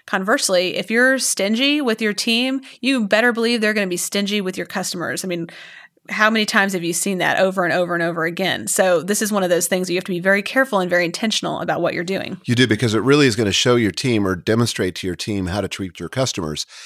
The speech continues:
Speaker 2: So speaking of that, let's talk about why it's important to practice generosity with our customers. So the second benefit for generous leaders is that it really creates a loyal customer base.
Speaker 1: Mm-hmm.
Speaker 2: Generosity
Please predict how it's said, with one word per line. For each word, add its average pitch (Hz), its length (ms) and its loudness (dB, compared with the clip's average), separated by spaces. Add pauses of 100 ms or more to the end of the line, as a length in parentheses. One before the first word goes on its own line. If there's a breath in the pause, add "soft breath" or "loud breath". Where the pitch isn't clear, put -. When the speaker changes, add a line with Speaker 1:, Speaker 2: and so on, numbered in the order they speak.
(220 loud breath)
Speaker 2:
So 139 460 4
speaking 202 440 4
of 101 80 2
that, 101 420 2
let's 151 320 2
talk 165 200 2
about 135 200 4
why 120 120 6
it's 123 120 -2
important 117 300 -2
to 127 60 -12
practice 123 360 -2
generosity 92 640 -4
with 107 240 -2
our 87 80 -4
customers. 71 560 -12 (480 loud breath)
So 165 160 4
the 147 120 4
second 226 480 4
benefit 147 460 2
for - 160 -4
generous 127 500 2
leaders 98 520 -2 (320 soft breath)
is 147 220 4
that 131 100 4
it 123 100 4
really 170 300 4
creates 127 400 0
a 117 60 0
loyal 110 300 2
customer 95 460 -6
base. 80 340 -8
Speaker 1:
Mm-hmm. 190 300 -6 (260)
Speaker 2:
Generosity 113 1000 4